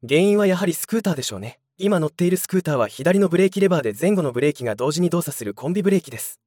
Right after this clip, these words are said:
左のブレーキレバーだけでバランスよくブレーキがかかるから初心者でも安心。そんな作りになっています。ところがこの仕様には本来左右に分散されていた握る力を左手だけで出さないといけない。そんな致命的な欠点があります。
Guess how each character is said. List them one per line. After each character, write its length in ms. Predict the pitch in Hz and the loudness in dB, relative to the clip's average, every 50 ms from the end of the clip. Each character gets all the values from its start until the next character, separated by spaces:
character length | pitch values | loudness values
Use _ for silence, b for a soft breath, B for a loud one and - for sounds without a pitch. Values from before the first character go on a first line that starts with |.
| _ _ _ | _ _ _
左 260 | - - 143 180 208 220 | -4 2 4 4 6 6
の 120 | 220 208 | 4 4
ブ 100 | 170 190 | 4 4
レ 60 | 208 | 4
ー 40 | 214 | 4
キ 120 | 190 214 | 4 4
レ 60 | 208 208 | 2 4
バ 120 | 202 175 | 4 2
ー 20 | |
だ 80 | 147 143 | 0 -2
け 100 | - 147 | -2 -2
で 120 | 127 120 | -2 -2
バ 100 | 113 113 | 0 2
ラ 80 | 123 185 | 2 2
ン 60 | 202 | 0
ス 100 | - - | 0 0
よ 80 | 214 202 | 0 0
く 120 | - 151 | 0 -2
ブ 100 | 127 127 | -2 0
レ 80 | 151 170 | 2 2
ー 20 | |
キ 120 | 160 - 135 | 2 0 -2
が 100 | 120 - | -6 -6
か 80 | - | -8
か 80 | - 135 | -8 -8
る 80 | 135 | -6
か 80 | - 117 | -6 -6
ら 60 | 101 | -6
初 200 | 87 - - 120 | -8 -8 -8 -6
心 160 | 113 - 202 | -2 0 0
者 120 | 196 - 165 | 0 0 -2
で 80 | 135 | -4
も 160 | 110 98 87 104 | -6 -6 -6 -8
安 80 | 120 | -6
心。 240 | - - - 147 - _ _ _ _ _ | -6 -8 -8 -10 -12 _ _ _ _ _
そ 240 | - - - 156 175 | -14 -6 -2 0 0
ん 40 | 226 | 2
な 100 | 233 220 | 0 0
作 180 | - - - | -2 -2 -2
り 80 | 240 254 | 0 2
に 80 | 226 175 | 2 2
な 80 | 156 | 0
っ 40 | - | -2
て 120 | - - | -6 -8
い 20 | 117 | -10
ま 80 | 107 | -8
す。 220 | 104 - - - - _ _ _ _ _ | -8 -10 -12 -14 -16 _ _ _ _ _
と 100 | - 143 | -8 -4
こ 100 | - 208 | 0 2
ろ 80 | 220 220 | 2 2
が 100 | 185 - | 2 0
こ 100 | - 151 | 0 0
の 80 | 165 | -2
仕 160 | 165 - 180 | 0 2 2
様 80 | 196 196 | 2 4
に 100 | 196 185 | 4 4
は 120 | 160 135 | 2 2
本 200 | - - 190 208 | 2 0 0 0
来 140 | 202 156 131 | 2 0 0
左 140 | - - 156 | -2 -2 0
右 140 | 170 180 160 | 0 0 0
に 100 | 135 117 | -2 -2
分 160 | 107 127 147 | -2 -4 -2
散 160 | - 160 156 | -2 -2 -4
さ 100 | - 170 | -2 -2
れ 80 | 160 160 | -2 -2
て 80 | 175 | -2
い 60 | 165 160 | -2 -2
た 80 | 151 | -2
握 180 | 139 135 131 151 | -2 -4 -4 -4
る 80 | 151 | -4
力 300 | - - - 160 147 143 | -4 -4 -2 -2 0 -2
を 40 | 113 | -2
左 340 | 101 - - 123 151 170 190 | -4 -6 -2 0 0 2 2
手 80 | - 185 | 2 0
だ 80 | 185 185 | 0 0
け 80 | 202 | 0
で 60 | 165 | -2
出 80 | 139 131 | -4 -4
さ 100 | - 156 | -2 -2
な 80 | 156 147 | -4 -2
い 40 | |
と 100 | - 113 95 | -4 -6 -8
い 40 | 92 | -8
け 100 | - 95 | -8 -12
な 80 | 92 | -12
い。 100 | 95 - _ _ _ _ | -12 -14 _ _ _ _
そ 200 | - - - 147 | -10 -4 0 2
ん 40 | 175 | 2
な 80 | 180 175 | 2 2
致 160 | - - 180 | 2 2 2
命 120 | 190 202 | 2 2
的 180 | 196 214 202 208 | 2 0 0 -2
な 60 | 208 | -2
欠 140 | 196 208 190 | -2 -4 -4
点 180 | - - 214 | 0 0 0
が 80 | 180 143 | 0 0
あ 60 | 113 | -2
り 60 | 101 | -6
ま 80 | 98 98 | -8 -8
す。 220 | - - - - | -10 -10 -12 -14